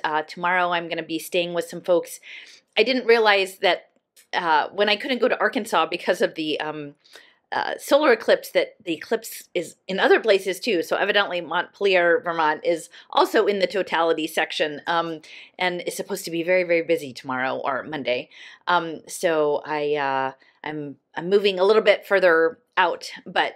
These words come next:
uh, it'll be interesting. I don't know. It's been cloudy and rainy <laughs> for the past five days,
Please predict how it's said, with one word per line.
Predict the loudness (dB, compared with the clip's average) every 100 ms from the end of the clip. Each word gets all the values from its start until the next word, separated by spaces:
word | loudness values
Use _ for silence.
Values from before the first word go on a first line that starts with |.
| -4
uh, | 0 0 -2 -8 _ _ _ -2
it'll | 0
be | 0
interesting. | -2 -2 -6 -4 0
I | 0
don't | 0
know. | 0
It's | -2 -2
been | 0 0 -2
cloudy | 0 2 2 0 0
and | 0 -2
rainy | -4 -2 -4
<laughs> | -4
for | -2
the | 0
past | 2 0 0 0
five | 0 2
days, | 2 0 -4